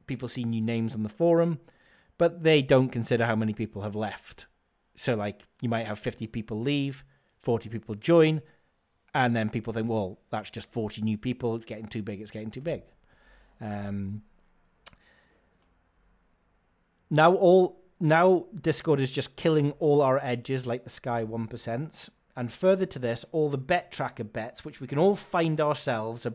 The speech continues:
being leaked to match betting sites, making the whole process pointless. Okay.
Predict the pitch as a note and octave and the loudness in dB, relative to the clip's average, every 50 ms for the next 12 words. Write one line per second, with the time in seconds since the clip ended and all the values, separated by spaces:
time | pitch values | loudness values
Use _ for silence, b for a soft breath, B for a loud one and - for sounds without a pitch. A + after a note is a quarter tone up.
0 | - C3 A#2+ A#2+ B2 B2 C3 C#3+ D#3+ D#3 - - - - _ - C3 B2+ D#3 E3 | -4 -4 -2 -2 -2 -2 -2 -4 -6 -8 -12 -20 -20 -20 _ -8 -4 0 0 0
1 | D#3 - - - - C#3+ B2 - C3 A2+ G#2 - - A2 A#2 A2+ - C3 A#2+ A2+ | 0 -2 -10 -4 -2 -2 -2 -2 -6 -10 -10 -8 -8 -8 -8 -8 -8 -8 -8 -6
2 | - B2+ A#2 - - - - E3 D3+ D3 C#3 C#3 - C#3+ C3 B2+ B2+ - B2+ A#2 | -6 -8 -8 -8 -8 -4 -2 -2 -2 -2 -4 -4 -2 -2 -2 0 -2 -6 -8 -8
3 | - _ - B2+ A2+ G#2 A2 - - - - - - - _ b b b b b | -10 _ -10 -8 -8 -8 -10 -14 -20 -20 -20 -20 -20 -20 _ b b b b b
4 | b b b b b b b b b b b b b b b b b b b b | b b b b b b b b b b b b b b b b b b b b
5 | b b b b _ A2+ G#2+ - A2+ E2 - | b b b b _ -12 -8 -8 -10 -10 -10